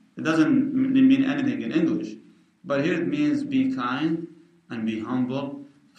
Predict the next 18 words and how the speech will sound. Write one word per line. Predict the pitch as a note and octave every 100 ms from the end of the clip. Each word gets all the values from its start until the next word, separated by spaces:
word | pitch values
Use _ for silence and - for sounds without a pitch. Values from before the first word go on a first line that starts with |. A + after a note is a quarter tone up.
| -
to | C3+
those, | C3 B2+ C3 B2+
or | G#2+
for | B2
those | A2+ A#2+ A2+
who, | A2+ G#2+
who, | A#2+ A#2+ A#2+
who | A#2+ A#2+
follow | C3 B2 A#2+
you, | A#2+ - - - -
to | -
the, | B2 B2+ B2
to | C3
the | B2
believers | A#2+ C3+ D#3 D#3 D3+ -
who | D#3 D3+
follow | G3 D3+
you. | - -